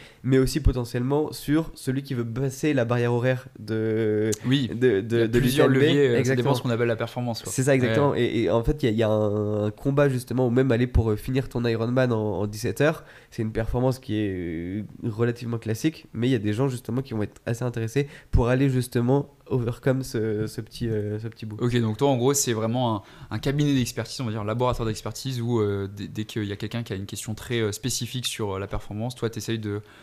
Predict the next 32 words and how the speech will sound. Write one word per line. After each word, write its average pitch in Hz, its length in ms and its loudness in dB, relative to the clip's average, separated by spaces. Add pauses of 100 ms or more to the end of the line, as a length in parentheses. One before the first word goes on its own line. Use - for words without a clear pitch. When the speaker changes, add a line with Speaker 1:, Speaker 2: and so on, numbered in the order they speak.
(300)
Speaker 2:
de 113 80 0
bosser 113 260 -2
dessus, 123 340 -2
discuter 117 300 -6
avec 104 220 -4
lui, 127 80 -4
de 127 60 0
monter 135 280 2
en 135 80 0
fait 120 180 -6
un 113 60 -2
projet, 117 480 -4
euh, 98 540 -2
data 113 480 0
pour 120 160 -10
essayer 110 180 -8
de 113 80 -6
répondre, 101 280 -8
enfin 87 100 -8
data, 101 320 -6
d'analyse 110 480 -2
en 110 60 -6
tout - 100 -16
cas 123 100 -2
pour 120 160 -4
essayer 110 200 -6
de 113 60 -2
répondre 110 260 -4
à - 20 -6
sa 98 140 -10
question, 104 440 -8
euh, 98 40 -8